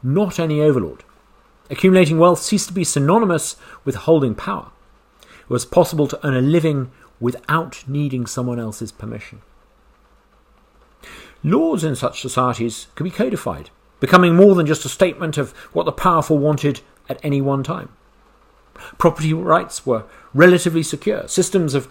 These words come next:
what today would be called corporate governance emerged that allowed those with capital to risk it, knowing that their liabilities were limited.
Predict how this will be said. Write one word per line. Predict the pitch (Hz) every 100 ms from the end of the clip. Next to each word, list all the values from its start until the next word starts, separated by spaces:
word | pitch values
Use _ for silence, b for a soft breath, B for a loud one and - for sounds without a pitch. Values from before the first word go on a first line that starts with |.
| B B
what | 160
today | 139 170 214
would | 180
be | 156
called | 156 170 -
corporate | - 156 151
governance | 165 202 180 135
emerged | 139 139 135 -
that | 131
allowed | 127 143 139
those | 160 208 180
with | 135 127
capital | - 151 143 131 123 - _ _ _ -
to | 131
risk | 170 190 -
it, | - - _ -
knowing | 123 160 170 156
that | 139
their | 139
liabilities | 131 131 123 123 117 113 101
were |
limited. | 113 110 107 98